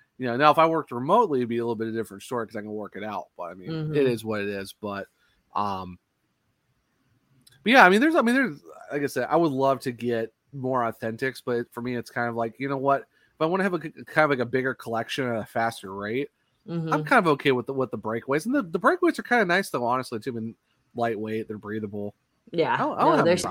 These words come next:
Speaker 1: problem with them.
Speaker 2: nice. I, I love the quality of the one that Grant got for his birthday. Now, granted, it is a, um, Colorado Avalanche authentic,
Speaker 1: Right.
Speaker 2: but, like, the quality on that versus the quality on the, uh, Fanatics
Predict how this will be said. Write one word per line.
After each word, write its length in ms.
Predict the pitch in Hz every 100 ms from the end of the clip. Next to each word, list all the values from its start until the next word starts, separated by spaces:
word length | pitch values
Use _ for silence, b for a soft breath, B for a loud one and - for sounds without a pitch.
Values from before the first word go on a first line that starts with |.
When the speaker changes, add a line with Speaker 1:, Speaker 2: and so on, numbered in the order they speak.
| 151
Speaker 1:
problem 240 | 147 147
with 120 | 151
them. 100 | -
Speaker 2:
nice. 80 | 160
I, 260 | 175 180 180
I 180 | - 202
love 240 | 175 165
the 80 | 165
quality 500 | 160 151 151 147 147
of 140 | 139
the 100 | 143
one 200 | 147 139
that 260 | 139 - 143
Grant 280 | 139 135 -
got 280 | 143 131 -
for 140 | 151
his 220 | 143 135
birthday. 500 | - 131 - 131 131
Now, 420 | 127 156 156 151 151
granted, 360 | 147 131 120
it 140 | 120 123
is 240 | 131 127
a, 340 | 135 123 113 - 143
um, 540 | 135 131 131 135 147 -
Colorado 460 | - 185 165 139 127
Avalanche 460 | 160 175 143 117 -
authentic, 600 | 139 143 135 143 131 - B B B 135
Speaker 1:
Right. 180 | 131 113
Speaker 2:
but, 260 | 165 147
like, 240 | 175 170 180
the 140 | 185
quality 580 | 180 165 151 165 185 180
on 240 | 151 151
that 300 | 127 139 - 160
versus 600 | 139 143 - 147 147 139
the 380 | 156 147 143 -
quality 480 | - 139 139 151 147
on 280 | - 139 139
the, 500 | 139 139 135 135 -
uh, 320 | 143 131 123
Fanatics 600 | - 160 143 147 147 -